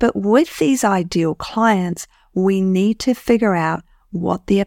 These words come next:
pain point is, what our client and our niche group are struggling with, and then how to help them overcome those challenges.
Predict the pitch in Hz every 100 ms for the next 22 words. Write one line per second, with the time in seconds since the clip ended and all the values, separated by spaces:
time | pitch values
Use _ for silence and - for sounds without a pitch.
0 | _ - - 185 175 175 - 165 160 156
1 | 175 - 160 _ _ - 185 185 202 254
2 | - - _ 208 196 - - 214 214 180
3 | 156 208 - - 180 170 165 170 190 -
4 | - - 160 - - 180 185 - - 233
5 | 240 208 170 156 160 240 - _ _ -
6 | 196 196 214 202 - 208 220 208 - 180
7 | - 180 - - 170 185 202 - - 156
8 | 156 165 - - 247 269 269 226 143 -